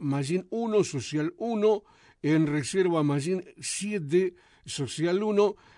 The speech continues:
y en primera división, Magín Nehuen, el último campeón, le ganó a Social Menucos dos a cero. Bueno, algo complicado sucedió en San Antonio, allí en Las Grutas,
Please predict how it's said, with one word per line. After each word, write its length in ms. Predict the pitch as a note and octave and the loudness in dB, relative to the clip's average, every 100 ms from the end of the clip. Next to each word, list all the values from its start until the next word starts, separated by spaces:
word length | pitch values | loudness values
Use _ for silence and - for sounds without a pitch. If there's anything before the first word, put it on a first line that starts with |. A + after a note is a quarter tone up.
| - | -10
y 200 | B2 C#3 | -4 0
en 140 | D3 | 0
primera 380 | C#3 F3+ G3 D#3+ | 2 2 4 2
división, 640 | C#3 C3+ A#2+ F3+ F#3+ D3+ - _ _ - | 0 -2 -4 2 4 2 -2 _ _ -4
Magín 760 | B2+ D3 D3+ D3 B2 F#3+ G3 | 0 2 2 0 -2 -4 0
Nehuen, 300 | D#3+ E3+ G3+ | 2 4 4
el 80 | E3+ | 2
último 320 | G#3 F3+ F#3 | 0 -2 0
campeón, 680 | F#3 G3 B3+ G3 C3+ G#2 - | 0 -2 2 2 2 -2 -10
le 320 | A#2+ A2 C#3 F3 | -14 -8 -2 -2
ganó 320 | F3+ G#3 G3 | 0 0 0
a 80 | - | -2
Social 720 | F3 D#3+ - D3+ E3+ E3 - _ _ _ | -2 -4 -2 -2 0 -2 -6 _ _ _
Menucos 920 | B2+ B2+ E3+ D#3+ D3+ B2 C#3+ D3+ - - _ _ - | -4 2 4 6 4 2 0 0 0 -10 _ _ -16
dos 460 | C3 B2 D#3 - | -8 -2 -2 0
a 80 | B2+ | -6
cero. 400 | A#2 C3+ G#2 - - _ _ - - - - - | -6 -8 -8 -12 -20 _ _ -20 -20 -20 -18 -4
Bueno, 220 | G#3 G#3+ | -2 0
algo 240 | A#3+ A#3 | 0 0
complicado 720 | F3+ F3+ D#3 D#3+ G3+ G3+ F3+ | 4 2 2 -2 2 4 4
sucedió 720 | A#2+ F#3 - D#3 F3 F#3+ F#3+ - | 2 -4 0 0 4 4 2 2
en 1160 | E3 E3 E3 D3+ D3 C#3 C3 B2 A#2 A2 A2 G#2+ | 2 4 4 4 4 2 2 0 -2 -6 -8 -8
San 200 | D3+ E3+ | -4 -2
Antonio, 460 | D#3 G#3+ G#3 F#3 | -2 2 4 4
allí 160 | D3 F3+ | 2 0
en 60 | |
Las 140 | D#3 C#3+ | 0 -2
Grutas, 640 | G#3 F3+ C#3 E3 D#3 - | -4 -4 -2 0 -2 -6